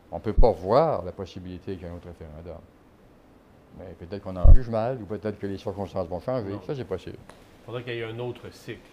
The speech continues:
Speaker 2: Un autre cycle complet. Des nouveaux joueurs, une nouvelle réalité, des nouveaux événements. Moi, je pense qu'il y a un cycle qui a été fermé en quatre-vingt-quinze.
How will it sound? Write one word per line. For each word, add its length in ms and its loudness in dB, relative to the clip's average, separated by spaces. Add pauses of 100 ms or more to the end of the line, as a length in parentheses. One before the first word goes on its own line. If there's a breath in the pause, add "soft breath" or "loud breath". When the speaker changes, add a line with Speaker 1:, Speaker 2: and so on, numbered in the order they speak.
(1700)
Speaker 2:
Un 120 -8
autre 180 -8
cycle 340 -10
complet. 480 -10 (520)
Des 100 -14
nouveaux 340 -14
joueurs, 300 -6
une 100 -12
nouvelle 240 -10
réalité, 480 -10
des 140 -12
nouveaux 260 -10
événements. 360 -12
Moi, 100 -8
je 40 -20
pense 160 -6
qu'il 120 -12
y 40 -6
a 40 -6
un 20 -14
cycle 260 -12
qui 80 -12
a 40 -6
été 140 -14
fermé 300 -12
en 60 -12
quatre-vingt-quinze. 680 -12